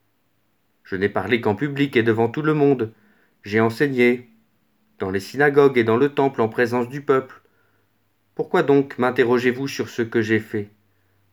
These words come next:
Interrogez ceux qui m'ont entendu. Ils vous rendront témoignage de ce que j'ai dit. »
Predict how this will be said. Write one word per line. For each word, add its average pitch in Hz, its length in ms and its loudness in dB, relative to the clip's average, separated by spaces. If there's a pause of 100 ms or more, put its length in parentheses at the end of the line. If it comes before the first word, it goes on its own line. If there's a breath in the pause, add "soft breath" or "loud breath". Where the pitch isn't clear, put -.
(140)
Interrogez 151 640 2
ceux 123 160 -6
qui - 160 -10
m'ont 110 220 -2
entendu. 170 600 -2 (720)
Ils 98 140 -12
vous 104 180 -4
rendront 120 420 0
témoignage 131 640 0
de 104 100 -4
ce - 160 -10
que 110 160 -6
j'ai 104 160 -4
dit. » 101 200 -14